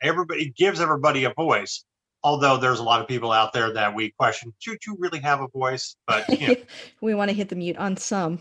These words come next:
Speaker 2: but yeah,
Speaker 1: <laughs>
Speaker 2: I agree.
Speaker 1: Yeah,
Speaker 2: In
Speaker 1: yeah.
Speaker 2: general, I like hearing
Speaker 1: Right.
Speaker 2: many voices. <laughs>
Speaker 1: Um,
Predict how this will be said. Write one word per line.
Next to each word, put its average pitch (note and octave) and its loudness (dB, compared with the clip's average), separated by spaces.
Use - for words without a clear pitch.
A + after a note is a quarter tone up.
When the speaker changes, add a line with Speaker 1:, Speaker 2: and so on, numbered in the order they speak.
Speaker 2:
but F3+ -6
yeah, D#3+ -4
Speaker 1:
<laughs> F#3+ 0
Speaker 2:
I F3 -4
agree. F3+ 2
Speaker 1:
Yeah, E3 6
Speaker 2:
In D#4+ 6
Speaker 1:
yeah. G#3 10
Speaker 2:
general, G#3 6
I G3 2
like F#3 0
hearing G3 0
Speaker 1:
Right. F#3+ 6
Speaker 2:
many G3+ -10
voices. E3 -10
<laughs> - 0
Speaker 1:
Um, D#3 6